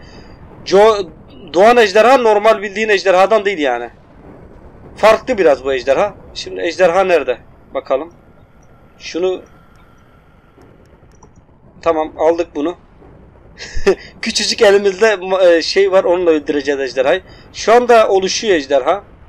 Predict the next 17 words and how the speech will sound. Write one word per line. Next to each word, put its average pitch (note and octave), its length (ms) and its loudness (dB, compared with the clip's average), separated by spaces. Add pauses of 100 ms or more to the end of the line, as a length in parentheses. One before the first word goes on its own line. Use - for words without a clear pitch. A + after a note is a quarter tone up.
(800)
Efektler F3+ 520 -6
falan G#3 260 -4
efsane D3+ 400 -4
harbiden B2 360 -6
ha. C#3 160 -10
Bu E3 80 -10
ne F#3 60 -8
lan? F3+ 260 -10 (560)
Vay. D3 480 -2 (880)
Güzel, D3+ 280 -10
bir C#3+ 80 -18
de D#3+ 60 -16
şunu. D3+ 400 -18 (1900)
Aşağı D3+ 380 -4
düştü - 220 -18
geri B2+ 240 -8
zekalı. B2 500 -10